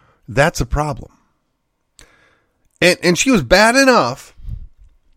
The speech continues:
that she didn't get just one candidate, but two candidates that filed against her. And again, I would recommend either one of them. I know there's people out there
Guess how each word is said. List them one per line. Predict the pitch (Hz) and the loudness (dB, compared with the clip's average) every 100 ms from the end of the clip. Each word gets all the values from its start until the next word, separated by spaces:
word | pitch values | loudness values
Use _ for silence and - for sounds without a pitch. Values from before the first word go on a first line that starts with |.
| _ _ _ _ _ _ _ - | _ _ _ _ _ _ _ -2
that | 139 165 | 0 0
she | 208 | 0
didn't | 208 220 | -4 -4
get | 190 175 | -4 -4
just | - - | -2 0
one | 160 202 | 0 -4
candidate, | - 143 120 127 - | -2 -2 -2 -4 -4
but | 110 - | -8 -8
two | - - 294 | 6 8 8
candidates | - 175 143 107 95 - | 6 2 2 0 -4 -2
that | 139 123 | -2 0
filed | 139 127 117 | 2 4 2
against | 104 113 101 | 0 -4 -4
her. | - - - _ _ _ _ _ _ _ _ _ _ _ _ _ _ _ _ _ _ _ _ _ _ _ _ - - - _ _ _ _ _ _ - | -12 -14 -20 _ _ _ _ _ _ _ _ _ _ _ _ _ _ _ _ _ _ _ _ _ _ _ _ -20 -20 -20 _ _ _ _ _ _ 2
And | 160 | 2
again, | 160 202 107 - _ | 4 4 2 -2 _
I | - 165 | 2 4
would | 190 | 4
recommend | 156 151 147 147 143 - | 4 2 2 -4 -4 -4
either | 113 131 131 | -2 0 0
one | 117 117 | 0 -2
of | 95 | -2
them. | - - - - - - _ _ _ _ _ _ _ _ _ | -8 -18 -20 -20 -20 -20 _ _ _ _ _ _ _ _ _
I | 92 113 | -6 -2
know | 107 110 | 0 0
there's | 110 | -2
people | - 127 - | -4 -4 2
out | 131 131 | 4 4
there | - 139 143 | 2 2 2